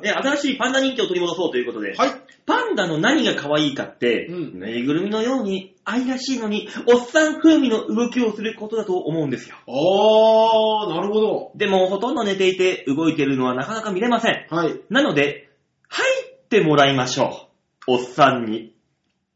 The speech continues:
Speaker 1: えー、パンダは生きたぬいぐるみなので、
Speaker 2: はい。
Speaker 1: えー、着ぐるみでもきっとバレません。
Speaker 2: はい。
Speaker 1: パンダの着ぐるみを着たおっさんは眠りこけたりしないし、アクティブパンダです。見に行く会があるでしょう。あと、白い部分を染めて、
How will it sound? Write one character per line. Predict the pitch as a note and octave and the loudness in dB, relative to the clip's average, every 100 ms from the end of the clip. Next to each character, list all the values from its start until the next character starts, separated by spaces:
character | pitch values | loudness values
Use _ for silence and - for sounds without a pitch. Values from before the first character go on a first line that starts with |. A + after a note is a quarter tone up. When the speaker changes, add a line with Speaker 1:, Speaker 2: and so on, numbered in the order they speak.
| _ _ - - | _ _ -6 6
Speaker 1:
え | C4+ | 6
ー、 | C4+ | 8
パ | G4 | 4
ン | |
ダ | C#4 | 4
は | A3+ | 4
生 | B3+ | 2
き | - | 2
た | C4+ F#3+ - _ | 0 0 -6 _
ぬ | F3 G#3 | -2 2
い | A3+ | 2
ぐ | A3 | 0
る | A3 | -2
み | A3 | -2
な | G3 | 0
の | |
で、 | C#3 C3+ A2 - - _ | 2 2 2 -4 -18 _
Speaker 2:
は | B2+ | -14
い。 | B2+ | -6
Speaker 1:
え | E3+ D#3 D3 | -2 -2 -2
ー、 | - | -6
着 | G3 | 2
ぐ | C4+ | 6
る | F#4 | 6
み | E4+ C4+ | 4 2
で | D4+ | 2
も | A3+ | 2
き | - | -2
っ | - | -6
と | A#3+ | -4
バ | C#3 | -2
レ | C#3+ | 0
ま | G#3 | 0
せ | B3 | 0
ん。 | F2+ | -2
Speaker 2:
は | - _ _ _ A2 | -6 _ _ _ -18
い。 | G#2+ - _ | -18 -20 _
Speaker 1:
パ | C#4 | 0
ン | F4 | 0
ダ | G#3 | 0
の | |
着 | D3 F3 | -4 -4
ぐ | G#3 | -2
る | G#3 | 0
み | |
を | G3 | 0
着 | G3+ | 2
た | |
お | G3 | 0
っ | G3 | 0
さ | G3+ G3 | 0 0
ん | |
は | G3+ G3+ - | 4 2 0
眠 | D3+ F#3+ B3+ | -2 0 0
り | C4 | -2
こ | C4+ | -2
け | |
た | - | -2
り | - | -4
し | - | -4
な | G#3 | -2
い | D3+ | -2
し、 | C#3+ C#3+ | -4 -6
ア | C3+ C3+ | -6 -4
ク | |
テ | C4 | -2
ィ | |
ブ | C4+ | -2
パ | C4+ C4+ | -2 -4
ン | |
ダ | F3 | -4
で | B2 | -6
す。 | - _ _ _ - | -14 _ _ _ -6
見 | B3 | 0
に | C#4+ G3 | 0 0
行 | E3+ | -4
く | |
会 | G#3 G3 | -4 -2
が | D3 - - | -2 -4 -2
あ | F#3 | 0
る | D3+ | 0
で | |
し | - | -6
ょ | |
う。 | - - _ _ _ - | -8 -16 _ _ _ 2
あ | A#3 | 4
と、 | G#3+ D3+ - - | 4 2 -4 -4
白 | - D#4 E4 | 4 8 8
い | |
部 | E4 | 8
分 | B3+ F3+ F#3+ | 6 8 6
を | |
染 | G3+ F3 | 6 6
め | G3 - | 6 6
て、 | G3+ B3+ - | 2 2 -8